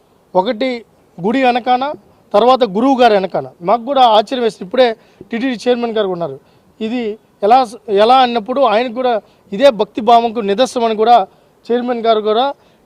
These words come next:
చెప్పడం జరిగింది. ఇలాంటి గుడిని ఈరోజు నిజంగా చాలామంది గుళ్ళు కడతారు, కానీ ఒక త్రికరణ శుద్ధిగా ఆధ్యాత్మిక చింతనతో తిరుమలలో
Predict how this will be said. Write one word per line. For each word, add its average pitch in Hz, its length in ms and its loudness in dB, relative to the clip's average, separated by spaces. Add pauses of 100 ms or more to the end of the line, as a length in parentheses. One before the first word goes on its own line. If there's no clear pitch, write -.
(120)
చెప్పడం 233 340 2
జరిగింది. 170 320 -4 (480)
ఇలాంటి 254 320 -2 (120)
గుడిని 226 280 -4 (880)
ఈరోజు 233 260 0
నిజంగా 269 320 -2 (240)
చాలామంది 247 460 2
గుళ్ళు 240 200 -4
కడతారు, 214 340 0
కానీ 262 180 -2 (960)
ఒక 208 80 -2 (140)
త్రికరణ 294 360 2 (100)
శుద్ధిగా 175 320 -4 (840)
ఆధ్యాత్మిక 247 560 0 (120)
చింతనతో 185 360 -6 (440)
తిరుమలలో 277 480 2